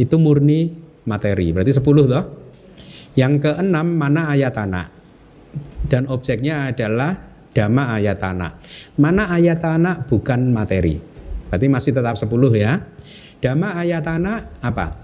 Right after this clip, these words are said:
Lima puluh dua cetasika, enam belas sukuma rupa, dianggap setengah lah rupanya. Ya. Gitu.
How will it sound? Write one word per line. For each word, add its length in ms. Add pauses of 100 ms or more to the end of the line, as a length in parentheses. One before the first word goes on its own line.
(300)
Lima 240
puluh 160
dua 240
cetasika, 1200
enam 240
belas 240
sukuma 480
rupa, 240
dianggap 240
setengah 480
lah 160
rupanya. 400 (1800)
Ya. 240 (880)
Gitu. 220